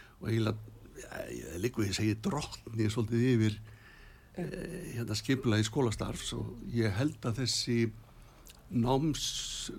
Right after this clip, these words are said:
Speaker 1: hvað heitir þetta, matsferill
Speaker 2: Já.
Speaker 1: sé að stórum hluta leiðsagnarmat hugsaður.
Speaker 2: Og hvað
Speaker 1: Og þá erum við að
Speaker 2: þýðir
Speaker 1: tala um
Speaker 2: það?
Speaker 1: það sem kallað er
Speaker 2: Já.
Speaker 1: formative assessment.
Speaker 2: Já.
Speaker 1: Og þá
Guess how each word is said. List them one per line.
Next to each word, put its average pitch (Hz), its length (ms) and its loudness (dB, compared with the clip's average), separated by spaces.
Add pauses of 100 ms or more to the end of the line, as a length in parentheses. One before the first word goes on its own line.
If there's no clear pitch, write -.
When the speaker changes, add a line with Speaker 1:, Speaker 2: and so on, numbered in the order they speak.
(120)
Speaker 1:
hvað 127 140 0
heitir 127 240 -2
þetta, 120 140 0
matsferill 123 840 2
Speaker 2:
Já. 180 120 0 (720)
Speaker 1:
sé - 320 2
að 160 160 2
stórum 135 320 2
hluta 123 240 0
leiðsagnarmat 123 960 2
hugsaður. - 500 -4 (1400)
Speaker 2:
Og - 80 8
hvað 226 240 8
Speaker 1:
Og 117 80 4
þá - 100 8
erum - 160 10
við - 20 8
að - 80 8
Speaker 2:
þýðir 226 80 8
Speaker 1:
tala - 180 6
um 135 80 4
Speaker 2:
það? 131 60 4
Speaker 1:
það 131 60 0
sem 127 120 0
kallað 139 260 4
er 131 100 10
Speaker 2:
Já. 131 80 8
Speaker 1:
formative 131 500 4
assessment. 120 640 0 (160)
Speaker 2:
Já. 185 260 2 (680)
Speaker 1:
Og 117 400 0
þá 123 100 0